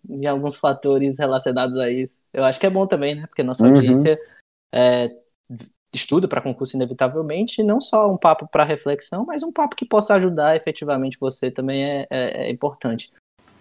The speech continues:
Speaker 1: E eu acho assim, muita gente tem uma ideia, tem na cabeça que a pessoa é assim, tipo, o cara, a rotina do concurseiro que foi aprovado, ele...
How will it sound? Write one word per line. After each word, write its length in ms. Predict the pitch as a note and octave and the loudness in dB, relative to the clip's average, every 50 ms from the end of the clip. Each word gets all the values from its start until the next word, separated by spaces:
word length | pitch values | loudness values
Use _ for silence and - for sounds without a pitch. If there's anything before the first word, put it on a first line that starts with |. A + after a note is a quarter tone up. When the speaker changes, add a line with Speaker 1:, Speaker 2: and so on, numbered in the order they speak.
| _ | _
Speaker 1:
E 280 | - C#3+ E3+ F#3+ G3+ G#3 G#3 | 0 2 4 6 6 6 6
eu 80 | G3+ | 6
acho 200 | G3+ G#3 G#3 A#3 | 4 2 2 0
assim, 340 | A3+ A3+ - F3+ C#3+ B2 - _ _ _ _ _ _ _ _ | 0 0 -2 -2 -2 -4 -6 _ _ _ _ _ _ _ _
muita 300 | E3+ A3 C#4 C#4+ C#4+ G3+ | 0 0 2 2 2 0
gente 600 | C#3 C3 A#2 A#2 C3+ F3+ F#3 - - - A#2+ - _ _ _ _ _ _ _ _ | 0 0 -2 -2 -2 -4 -4 -6 -8 -10 -12 -12 _ _ _ _ _ _ _ _
tem 140 | - D3+ D#3+ | -8 -8 -6
uma 180 | E3 F3 E3 D#3 | -4 -4 -4 -4
ideia, 800 | C#3 A#2+ A#2 - B2 A#2+ A#2+ C3+ D#3 D#3+ D3 B2+ A2+ A2 G2+ - B2 - _ | -4 -6 -2 2 2 4 4 4 4 2 2 0 -2 -2 -4 -10 -18 -16 _
tem 140 | - C#3 C#3 | -6 -4 -4
na 80 | C#3+ | -4
cabeça 720 | C#3 - - C3 A2+ A2 A#2+ A#2 B2 C#3+ D#3 D#3 - - A2+ - - | -4 -4 -6 -6 -4 -4 -2 -2 -2 -2 -2 -4 -4 -6 -8 -8 -10
que 200 | - - D3 D3 | -8 -4 -2 -2
a 60 | D3+ | -2
pessoa 340 | - - C#3+ - - D#3 D3+ | -2 -4 -6 -2 0 0 0
é 20 | |
assim, 300 | F#3 G3+ - - A2 G#3 | 0 -2 -4 -6 -8 -8
tipo, 400 | G#3 - - - A2+ A2 G2 - - | -10 -12 -14 -12 -12 -10 -10 -12 -12
o 160 | - - C3 - _ _ _ | -12 -14 -14 -14 _ _ _
cara, 420 | - C#3+ C3 D3 C#3 B2 - - - - - _ _ _ - | 2 4 4 4 4 2 0 -6 -14 -20 -20 _ _ _ -6
a 60 | C3 | -2
rotina 420 | C3 C#3+ - - - G3 G#3 G#3 | 0 0 0 2 2 2 2 2
do 140 | F#3+ F3+ F3+ | 0 -2 -2
concurseiro 440 | - - E3 E3 - - D#3 D#3+ E3 | -2 -2 -2 -2 -2 0 0 0 0
que 80 | E3 - | 0 0
foi 140 | - D#3 | 0 0
aprovado, 480 | D#3 - - E3 D#3+ C3+ B2 E2 F#2 G#2 - _ _ | 2 2 2 2 2 0 -2 -6 -8 -12 -16 _ _
ele... 500 | C#3+ C#3 C3+ C#3 C3+ C3 B2+ B2 A#2+ A#2 | -2 -2 0 0 0 0 -2 -2 -4 -6